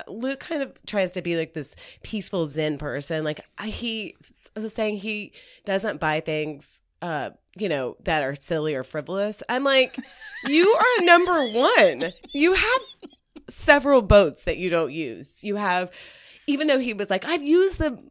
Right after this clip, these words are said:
Speaker 1: you know, laser baldness helmet," he bought a flip phone. I, I feel like he's always buying stuff. It's constantly, like, a
Speaker 2: <laughs>
Speaker 1: shopping spree for him. And he, he
Speaker 2: Mm-hmm.
Speaker 1: said that, didn't Carrie have to, like, take away a credit card or something? Or, like, she changed the passwords for stuff so he wouldn't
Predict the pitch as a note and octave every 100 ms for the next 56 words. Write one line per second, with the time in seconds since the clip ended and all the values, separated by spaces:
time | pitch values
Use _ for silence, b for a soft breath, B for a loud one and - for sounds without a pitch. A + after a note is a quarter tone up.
0 | _ A#3+ A#3+ G#3+ E3+ F#3 A#3+ B3+ G3+ G#3
1 | G#3+ G#3 G3 G3 - D4+ B3+ C4+ D4 E4
2 | E4 G#3+ D3+ - C#4 - E4 - E4+ G4
3 | - D4 - A3+ D4 E4+ F3 D#3 A#2+ C#3+
4 | B2 - F#3+ - - A#3+ A#3+ B3 G#3+ F#3+
5 | - E3+ E3 B3 G#3+ B3 G3+ C#3+ - C3
6 | D3 C#3 C#3+ C#3 A2 C3 B B B B
7 | - B3+ C4+ F4+ F#4+ A3+ B4 C#5 C5+ F4+
8 | B4 E5+ - C4 C4+ E4+ E4+ E4 C#4+ B3
9 | - B B B - B3 B3+ A#3 G3+ G3
10 | G#3 G#3 - F#3 - F#3 G3+ - B3+ B3
11 | B3 B3+ B3+ F3 F#3+ F3 - - G3+ F3+
12 | A3 G3 G3 - E3+ C#3+ E3+ G#3 G3+ F#3
13 | - A3 G#3+ G#3+ F#3 E3+ E3 B2+ C#3+ F#3+
14 | -